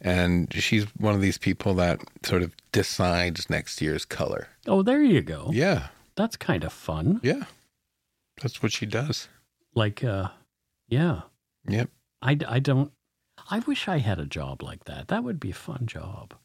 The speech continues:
Speaker 2: I'd like to decide s-, stuff.
Speaker 1: You, I want, I wanted to be a futurist when I was young. For a
Speaker 2: Oh,
Speaker 1: while.
Speaker 2: that's fun.
Speaker 1: Yeah.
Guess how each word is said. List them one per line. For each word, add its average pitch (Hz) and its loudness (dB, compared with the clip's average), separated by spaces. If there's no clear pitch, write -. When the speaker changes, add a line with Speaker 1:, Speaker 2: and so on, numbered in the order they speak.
Speaker 2:
I'd 151 2
like 120 2
to 110 -6
decide 85 -8
s-, - -12
stuff. - -10
Speaker 1:
You, 90 2
I 92 2
want, 101 2
I 90 2
wanted 92 2
to 98 2
be 82 4
a 73 2
futurist - -2
when 57 0
I 52 -2
was - -4
young. 73 -2
For - -6
a - 2
Speaker 2:
Oh, 160 8
Speaker 1:
while. 175 8
Speaker 2:
that's 139 4
fun. 92 0
Speaker 1:
Yeah. 67 -4